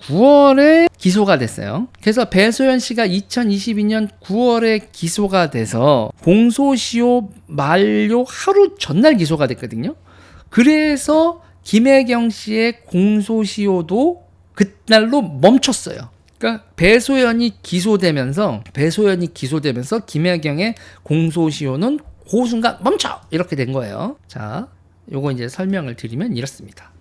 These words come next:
김혜경 요렇게 돼 있는데 배소연하고 비-, 기-, 배소연, 김혜경은 여러분 뭐라고요? 공범이에요, 공범. 공범인데, 공범인데 이 사람들의 기소가, 기소, 우리가 기소가 만료가 되는 거예요.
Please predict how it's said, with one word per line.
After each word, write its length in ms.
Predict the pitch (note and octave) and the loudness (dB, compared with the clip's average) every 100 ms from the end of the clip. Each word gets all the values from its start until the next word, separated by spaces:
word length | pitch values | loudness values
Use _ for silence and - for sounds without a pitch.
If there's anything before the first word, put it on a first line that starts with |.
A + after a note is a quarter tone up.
| _ | _
김혜경 500 | _ D#3+ F#3 F3 F3 | _ -4 -4 -2 -4
요렇게 460 | C3+ C#3+ D#3 D3 D3 | -4 -2 -2 -4 -8
돼 80 | B2 | -8
있는데 340 | A2+ A#2 G3 | -8 -6 -8
배소연하고 840 | D#3+ E3 G3+ C4 B3+ A#3 G#3 G#3+ G#3+ | -4 -2 -2 -4 -4 -4 -4 -4 -6
비-, 260 | D#3+ F3+ | -8 -10
기-, 360 | - F#3+ F3 F3 | -10 -8 -8 -8
배소연, 1160 | - E3+ G3+ G#3+ G#3 A3 G#3+ G#3+ A3+ B3+ C#4+ D4+ - - - | -6 -4 -4 -4 -6 -6 -6 -4 -4 -4 -4 -6 -12 -20 -6
김혜경은 560 | G3 G#3 G#3 G#3 G#3 | -2 -2 -2 -2 -2
여러분 280 | F3+ F3+ F#3+ | -2 -2 -4
뭐라고요? 480 | D3 F3 D#3+ F#3 E4 - - - - | -2 -4 -4 -6 -8 -12 -18 -20 -14
공범이에요, 680 | - E3+ G#3 C#4 A#3+ B2+ A2 | -6 -2 0 -2 -2 -4 -8
공범. 600 | - B2 A#2+ A2+ A2+ C4 - | -10 -10 -10 -10 -8 -10 -6
공범인데, 840 | F3+ A3 A#3+ B3+ F#3+ C#3+ B2 C#3 - | -2 0 0 0 -2 -4 -4 -6 -6
공범인데 840 | C#3+ F3 G#3 G3+ C#3+ C#3 G#3+ D4+ - _ _ - | -4 -2 -2 -2 -4 -4 -4 -4 -8 _ _ -6
이 200 | F#3 B3 | -4 -2
사람들의 760 | B3 B3 A#3+ G#3+ A3 A3+ A#3 | -2 -4 -4 -4 -4 -4 -6
기소가, 760 | - F#3 G3+ A3+ G#3 A#3 D3+ C3+ | -6 -6 -4 -6 -4 -4 -4 -8
기소, 340 | - G#3 A#3 | -10 -8 -6
우리가 560 | A3+ F#3+ A3 G3+ G3+ G#3 E3+ - | -8 -8 -6 -6 -4 -6 -6 -8
기소가 360 | - A3+ B3+ | -8 -6 -4
만료가 1400 | A3+ F3+ A3 A#3 G#3+ G3 F#3+ F#3+ G3 G3 G3 F#3+ G3 G3 | -2 -2 -2 -2 -2 -4 -6 -6 -6 -6 -6 -6 -4 -4
되는 240 | F#3+ E3 F3+ | -4 -6 -4
거예요. 460 | D3+ C3 E3+ C#4+ | -6 -4 -6 -8